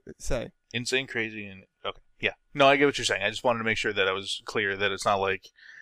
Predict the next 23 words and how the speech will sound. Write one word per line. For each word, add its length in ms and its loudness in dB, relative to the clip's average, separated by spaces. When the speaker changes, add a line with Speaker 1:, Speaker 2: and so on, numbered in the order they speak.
Speaker 2:
the, 380 2
uh, 60 -12
uh, 220 4
I, 140 -6
I 80 2
can't 420 -4
bring 220 -2
it 100 0
up 220 -2
because 280 -10
it's 160 -14
a 40 -6
spoiler. 580 -6
Um, 420 4
if 260 -2
you 460 -4
have 540 2
watched 720 0
The 80 -2
Walking 460 0
Dead 280 2
season 480 -4
two, 300 -2